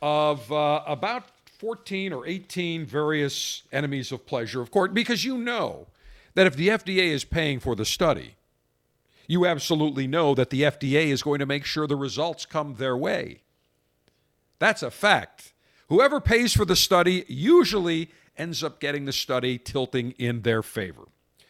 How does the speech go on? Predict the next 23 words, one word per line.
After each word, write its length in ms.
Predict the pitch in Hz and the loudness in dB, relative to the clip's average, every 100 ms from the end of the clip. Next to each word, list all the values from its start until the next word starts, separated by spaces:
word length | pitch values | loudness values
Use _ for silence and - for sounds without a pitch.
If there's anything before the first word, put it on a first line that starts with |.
| _ _ _ _ _ | _ _ _ _ _
Well, 240 | 147 156 | 4 6
yesterday 580 | 151 233 - 190 175 180 - | 6 2 0 -2 0 0 0
on 260 | 160 160 | 0 0
the, 140 | 147 147 | -2 0
correction, 400 | 160 160 - 110 | 2 0 0 -6
two 120 | 190 | -2
days 220 | 175 127 | -2 -2
ago, 140 | 117 117 | -4 -6
Thursday, 760 | - 220 220 143 113 69 82 - _ _ _ _ _ _ _ _ - - | -2 0 0 0 -4 -6 -10 -18 _ _ _ _ _ _ _ _ -12 -6
on 120 | 165 | -4
the 60 | 139 | -2
Zoom 180 | 190 | -4
conference 560 | 196 175 147 120 151 - | -4 -6 -6 -10 -12 -2
where 140 | 135 | 0
they 140 | 127 127 | 2 2
released 580 | 123 120 156 - - 127 | 0 0 -2 -4 -8 -8
the 160 | 139 | -6
report, 640 | 135 139 - 80 - - _ _ _ _ _ _ _ _ _ _ | -4 -6 -8 -12 -14 -20 _ _ _ _ _ _ _ _ _ _
there 300 | 110 156 170 | 4 6 8
were 520 | 170 170 165 165 147 - _ _ _ _ - _ _ _ _ _ _ _ _ _ _ _ | 6 6 6 6 2 -4 _ _ _ _ -20 _ _ _ _ _ _ _ _ _ _ _
five 280 | 190 208 - | 2 4 2
people. 300 | 156 - - _ _ _ _ _ _ _ _ | -2 -4 -12 _ _ _ _ _ _ _ _
Stephen 720 | - - 226 240 240 233 | -10 -2 0 2 0 -2